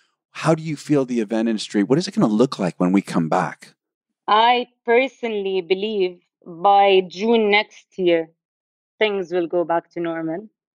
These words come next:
Speaker 2: or at least the new normal.
Speaker 1: Yeah.
Speaker 2: Um, there will be a few trends that covid forced us to, to try that will stay with us. I mean,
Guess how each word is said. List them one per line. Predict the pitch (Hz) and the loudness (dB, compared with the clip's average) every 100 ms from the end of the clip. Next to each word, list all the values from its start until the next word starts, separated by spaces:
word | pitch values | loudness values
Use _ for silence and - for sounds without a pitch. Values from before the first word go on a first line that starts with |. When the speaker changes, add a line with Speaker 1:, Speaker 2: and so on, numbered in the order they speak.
| _ _ - | _ _ -2
Speaker 2:
or | 208 | 0
at | 226 - | 0 2
least | 262 - | 0 2
the | 196 | 0
new | 214 220 | 2 2
normal. | 208 180 175 175 226 - _ _ _ | 2 0 -2 -4 -6 -14 _ _ _
Speaker 1:
Yeah. | 196 190 180 - | -4 -4 -2 0
Speaker 2:
Um, | 190 185 185 185 | 4 4 4 -2
there | 196 202 214 214 | -4 0 4 4
will | 208 247 277 247 | 4 4 2 -2
be | 185 226 190 | -4 0 2
a | 180 | 0
few | - 220 | -2 -2
trends | 214 208 190 170 151 | 0 -2 -2 -2 2
that | 180 175 - _ | 2 2 -4 _
covid | 202 196 196 - | -2 2 2 2
forced | 190 190 - - | 2 2 0 0
us | 180 175 _ | 2 2 _
to, | - 165 - _ _ | 0 0 0 _ _
to | 180 | -4
try | - 196 185 175 170 165 | -2 0 4 4 4 2
that | 170 - | -2 0
will | 180 | -2
stay | - - 175 | 0 2 4
with | 170 | 4
us. | 170 165 160 | 2 0 -2
I | |
mean, | 180 | -2